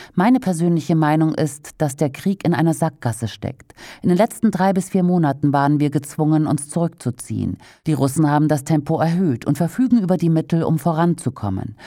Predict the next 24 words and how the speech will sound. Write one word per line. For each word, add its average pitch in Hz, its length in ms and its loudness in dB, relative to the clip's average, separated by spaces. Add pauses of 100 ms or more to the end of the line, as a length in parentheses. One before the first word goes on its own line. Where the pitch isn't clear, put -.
(120)
Sie 185 200 0
haben 240 260 4
die 226 80 2
Menschen 208 380 0 (220)
und 131 120 0
sind 156 220 -2
uns - 240 -4
zahlenmäßig 165 720 0
überlegen. 151 680 -2 (400)
Wir 139 180 2
müssen 170 380 2
diesen 175 260 2
Krieg - 340 -4
beenden. 147 580 0 (200)
Wir 175 80 2
müssen 196 260 2
verhandeln, 180 600 0 (180)
aber 196 220 2
wir 196 100 2
wollen 220 240 4
unsere 185 240 0
Gebiete 175 400 -2
nicht - 220 -2
aufgeben." 110 680 -6